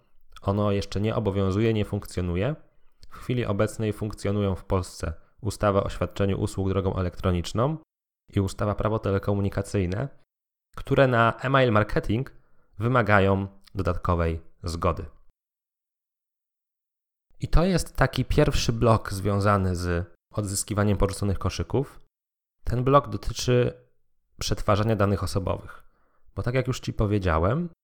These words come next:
odzyskiwanie porzuconych koszyków to nic innego jak przetwarzanie danych osobowych w celach marketingowych. Żeby móc takie dane przetwarzać w tym celu,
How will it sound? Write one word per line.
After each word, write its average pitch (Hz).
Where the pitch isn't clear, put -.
odzyskiwanie 120
porzuconych 107
koszyków -
to 113
nic 120
innego 110
jak -
przetwarzanie 104
danych 98
osobowych 101
w -
celach 101
marketingowych. 90
Żeby 98
móc 131
takie 92
dane 95
przetwarzać -
w -
tym 101
celu, 127